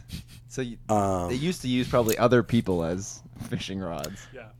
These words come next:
Speaker 2: So I called over my waitress and I said, "What the hell is this goddamn garbage? Uh, I want my money back." I
Speaker 3: Right.
Speaker 2: started, uh, I, I, I think I used a couple of racial slurs, which I'm not proud of.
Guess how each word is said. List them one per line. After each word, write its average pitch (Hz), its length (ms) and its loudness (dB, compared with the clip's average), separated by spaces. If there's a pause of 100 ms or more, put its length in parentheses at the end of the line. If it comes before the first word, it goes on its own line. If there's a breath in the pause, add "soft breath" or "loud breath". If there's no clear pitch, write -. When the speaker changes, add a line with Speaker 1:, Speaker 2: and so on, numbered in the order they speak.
(300)
Speaker 2:
So 127 520 6
I 101 340 6
called 117 300 2
over 113 160 2
my 110 140 4
waitress 92 580 0
and 87 80 -4
I 80 80 -2
said, 82 280 -2
"What - 140 -8
the 80 60 -2
hell 87 260 -4
is 78 140 -4
this - 120 -4
goddamn 76 480 -4
garbage? 71 800 -6 (480 soft breath)
Uh, 71 360 -2
I - 120 -4
want 85 240 -2
my 71 100 -4
money 120 340 2
back." 110 480 4
I - 40 -2
Speaker 3:
Right. 120 80 0
Speaker 2:
started, 71 420 -6 (300)
uh, 64 380 -4 (160)
I, 87 120 0 (160)
I, 95 220 2 (120)
I - 100 0
think 107 240 2
I 107 40 6
used 98 280 2
a 87 40 0
couple 90 400 2
of 82 80 -2
racial 85 340 0
slurs, 78 540 -2
which 80 200 -2
I'm 82 80 0
not 80 200 -4
proud 69 260 -2
of. 76 220 -4